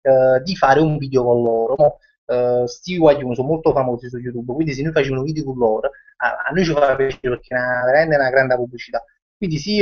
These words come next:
eh, potete, votateci in Coppa Nusita, che oggi mi sono Coppa Vaticani, pare un po' mettere una voto. Eh, si può votare anche tutti i giorni.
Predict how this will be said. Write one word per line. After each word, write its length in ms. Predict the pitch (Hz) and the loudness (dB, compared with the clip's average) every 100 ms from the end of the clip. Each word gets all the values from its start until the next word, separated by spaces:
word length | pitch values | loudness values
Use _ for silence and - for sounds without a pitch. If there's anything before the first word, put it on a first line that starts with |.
| 170 156 | 8 8
eh, 100 | 143 | 6
potete, 680 | 143 143 131 117 156 165 - _ _ _ - - | 2 0 0 -2 -2 -2 -8 _ _ _ -20 -4
votateci 600 | 170 165 107 107 127 156 | 0 2 0 -2 -4 -2
in 60 | 151 | 0
Coppa 260 | 180 156 | 2 2
Nusita, 380 | 170 170 160 156 | 0 -2 -4 0
che 140 | 147 | 2
oggi 160 | 165 147 | 2 0
mi 80 | 139 | -6
sono 200 | 131 147 | -2 0
Coppa 220 | 151 151 147 | 0 -2 -6
Vaticani, 380 | 131 - 120 113 | -6 -6 -8 0
pare 200 | 151 151 | 4 4
un 60 | 147 | 2
po' 80 | |
mettere 320 | 143 131 135 139 | 0 -2 0 2
una 160 | 131 | 2
voto. 260 | 117 117 - _ _ | 0 -4 -8 _ _
Eh, 420 | - 135 135 131 135 | -4 -2 0 -2 -4
si 120 | 175 | -2
può 100 | 170 | 0
votare 260 | 156 160 202 | 2 4 4
anche 140 | 190 | 2
tutti 220 | 170 160 | -2 -8
i 140 | - 127 | -14 -2
giorni. 400 | 120 117 120 | -2 -2 -6